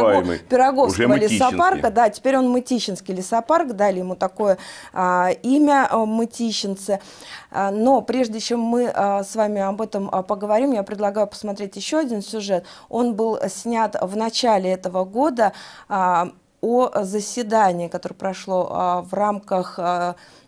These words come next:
Speaker 2: э, выездного заседания депутатской фракции «Единая Россия». Там, кстати, также принял, а, участие, а, м, Никита Чаплин, а, первый зампред, а, Мособлдумы.
Speaker 1: И наш депутат.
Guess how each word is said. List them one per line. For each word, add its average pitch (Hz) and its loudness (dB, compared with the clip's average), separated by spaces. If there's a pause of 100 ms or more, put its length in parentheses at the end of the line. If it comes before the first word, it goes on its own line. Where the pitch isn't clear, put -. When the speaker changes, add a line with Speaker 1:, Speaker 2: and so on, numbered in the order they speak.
Speaker 2:
э, 71 -10 (240)
выездного 202 -4
заседания 170 -4
депутатской 180 -10
фракции 302 -4
«Единая 165 -10
Россия». 175 -10
Там, - -12
кстати, 185 -10
также 170 -8
принял, 170 -12 (340)
а, 175 0
участие, 190 0
а, 170 -2
м, - -12
Никита 185 -10
Чаплин, 185 -4
а, - -12 (1200)
первый 160 -6
зампред, - -12 (360)
а, - -20 (640)
Мособлдумы. 160 -14
Speaker 1:
И 160 -8
наш 82 -2
депутат. - -14